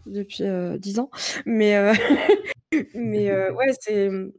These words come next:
Speaker 1: ça manque un, peut-être un peu dans les autres. Bon, après, c'était pas forcément le sujet, euh,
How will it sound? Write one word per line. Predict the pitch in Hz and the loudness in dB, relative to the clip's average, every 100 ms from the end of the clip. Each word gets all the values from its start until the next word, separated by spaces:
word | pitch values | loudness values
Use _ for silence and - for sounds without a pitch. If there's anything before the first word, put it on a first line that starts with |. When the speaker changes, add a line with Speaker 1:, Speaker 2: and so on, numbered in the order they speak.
| _ _ _ | _ _ _
Speaker 1:
ça | 214 254 | 0 4
manque | 254 294 302 | 6 4 4
un, | 277 | 0
peut-être | 277 277 277 | 0 -2 0
un | 269 | -2
peu | 262 | -2
dans | 240 | -2
les | 226 220 214 | -2 -2 0
autres. | 294 311 - | -2 -2 -8
Bon, | 202 | -4
après, | 202 - 226 | -4 -4 -10
c'était | 214 - | -10 -18
pas | - 185 | -16 -16
forcément | 202 - 202 | -14 -10 -6
le | 202 | -6
sujet, | - 202 214 220 196 | -8 -8 -4 -4 -4
euh, | 175 175 175 175 175 - - | -6 -10 -10 -10 -12 -16 -20